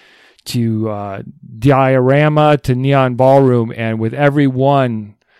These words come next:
they continued to get more,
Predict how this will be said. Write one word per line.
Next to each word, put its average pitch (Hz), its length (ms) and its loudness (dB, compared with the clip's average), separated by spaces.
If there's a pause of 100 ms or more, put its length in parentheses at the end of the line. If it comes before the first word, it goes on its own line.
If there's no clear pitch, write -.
(380)
they 123 140 -4
continued 127 680 -2
to 117 420 -2
get 135 320 -2
more, 123 840 0